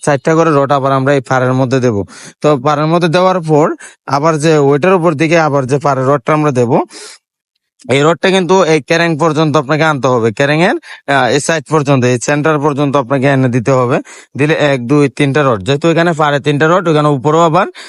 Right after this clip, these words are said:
আহ, তিনটা রড হবে। তিনটা রড যদি আপনি এখানে দেন, আহ, তাহলে কিন্তু আপনি যখন ক্যারেংটা এখানে দেখেন, এই ক্যারেংটা যেহেতু আমাদের এই, আহ, ডাবল দা-, দাগের থেকে যেহেতু এদিকে উঠবে, এটা কিন্তু ক্যারেং এর পুকুরের নিচে থাকবে আর এটা উপরে থাকবে। তাহলে কিন্তু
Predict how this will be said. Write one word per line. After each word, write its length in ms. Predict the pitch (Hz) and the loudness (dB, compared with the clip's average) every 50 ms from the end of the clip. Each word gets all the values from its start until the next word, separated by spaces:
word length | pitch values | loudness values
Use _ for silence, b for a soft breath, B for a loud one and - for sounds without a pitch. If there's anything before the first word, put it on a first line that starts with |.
| B B B B | B B B B
আহ, 200 | - 131 131 127 | 0 0 0 0
তিনটা 440 | - - 156 151 151 160 156 147 139 | 0 -2 -2 0 2 2 2 2 2
রড 100 | 127 135 | 2 0
হবে। 200 | 131 120 117 110 | 0 0 0 -2
তিনটা 300 | - 139 135 131 160 160 | -2 -2 -2 0 2 2
রড 160 | 165 165 160 143 | 2 2 0 -2
যদি 180 | 170 165 175 | -2 0 0
আপনি 220 | 170 131 147 160 156 | -2 0 0 0 0
এখানে 240 | 151 156 165 165 | 0 0 0 0
দেন, 320 | 147 123 143 151 180 254 349 B B B B B B - | -2 0 0 0 0 -2 -4 B B B B B B -4
আহ, 120 | 131 139 | -2 -2
তাহলে 280 | 135 147 139 139 156 170 | 0 0 0 0 0 0
কিন্তু 200 | 180 175 156 175 | 0 0 0 -2
আপনি 200 | 160 143 156 151 | -2 -2 -2 0
যখন 180 | 165 165 160 123 | 0 0 -2 -4
ক্যারেংটা 400 | 117 - 151 147 151 151 127 165 | -2 -2 -2 -2 0 -2 0 0
এখানে 220 | 160 160 165 165 156 | 0 0 0 0 0
দেখেন, 300 | 139 131 131 156 - 339 B B B B B B | 0 2 2 0 0 -4 B B B B B B
এই 120 | - 147 135 | -6 -4 -2
ক্যারেংটা 380 | - 156 156 156 147 170 170 | 0 0 0 0 0 0 0
যেহেতু 220 | 160 170 160 - 170 | 0 0 0 0 0
আমাদের 500 | 170 170 165 156 180 185 196 190 175 - | 0 0 0 2 2 2 2 0 0 0
এই, 520 | - 139 143 143 135 131 127 113 107 113 | 2 2 2 2 2 2 2 0 -2 -4
আহ, 180 | 110 - - - | -6 -6 -6 -6
ডাবল 520 | 120 117 139 139 143 151 185 190 185 151 | -4 -2 -2 -2 -2 0 0 0 0 -2
দা-, 300 | 123 - 123 - 127 123 110 | -2 -2 -2 -2 -2 -6 -6
দাগের 340 | 110 127 147 151 156 170 156 | -2 -2 -2 0 0 -2 -2
থেকে 200 | - 185 175 165 | 0 0 0 0
যেহেতু 240 | 139 156 143 - 165 | 0 -2 -2 0 0
এদিকে 240 | 156 139 156 156 170 | 0 2 2 2 2
উঠবে, 420 | 160 151 131 117 110 147 202 320 - B B B B B | 2 2 0 0 -2 -2 -2 -2 -4 B B B B B
এটা 200 | - 135 160 170 | -2 0 0 0
কিন্তু 440 | 180 180 160 190 190 196 196 190 147 | 0 -2 0 2 2 2 2 0 0
ক্যারেং 240 | - 160 151 151 151 | 0 0 0 0 2
এর 140 | 151 151 143 | 0 0 0
পুকুরের 420 | - - 151 127 - - 180 170 | 0 -4 -4 0 0 0 2 2
নিচে 280 | - - 175 165 190 175 | 2 2 2 2 0 0
থাকবে 280 | 160 180 175 135 139 | 0 0 0 0 0
আর 60 | 131 127 | 2 2
এটা 200 | 135 123 165 170 | 2 2 2 0
উপরে 360 | 170 151 135 156 160 151 143 | 0 0 0 0 0 0 0
থাকবে। 320 | - 143 123 107 113 107 - B B B B B B | 0 -2 -2 -2 -4 -4 -4 B B B B B B
তাহলে 240 | - - 151 165 170 | -4 -2 0 0 2
কিন্তু 220 | 175 185 175 160 | 0 0 0 0